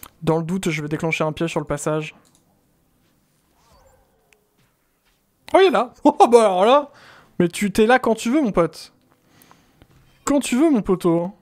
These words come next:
Je crois qu'il a pas compris ce qui, ce qui lui est arrivé là. <laughs> Il a pas trop compris. Est-ce qu'épidémie est plus intéressante que point insidieux ? Non, parce que je vais être visible au prochain tour. Hop, encore une fois, donc pas être dans la,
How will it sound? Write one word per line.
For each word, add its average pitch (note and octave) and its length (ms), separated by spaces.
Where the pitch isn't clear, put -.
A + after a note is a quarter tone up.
Je - 60
crois A3 120
qu'il F3+ 80
a D#3+ 60
pas F3+ 100
compris F3 240
ce - 60
qui, E3+ 100
ce - 280
qui - 60
lui F3 120
est - 20
arrivé E3 240
là. D3+ 160
<laughs> - 160
Il D4+ 100
a D4 60
pas C#4 160
trop C4+ 160
compris. A#3 300
Est-ce B3 120
qu'épidémie E4 360
est E4+ 40
plus B3+ 160
intéressante B3 480
que A#3 220
point A3+ 240
insidieux ? A#3 400
Non, G3+ 180
parce G3 140
que F3+ 80
je D#3+ 80
vais D#3+ 80
être D#3+ 60
visible E3+ 240
au - 20
prochain D#3+ 240
tour. D3+ 220
Hop, E3 200
encore E3 260
une E3+ 60
fois, F3 260
donc D3+ 120
pas G3 160
être F#3+ 260
dans E3+ 160
la, D3+ 760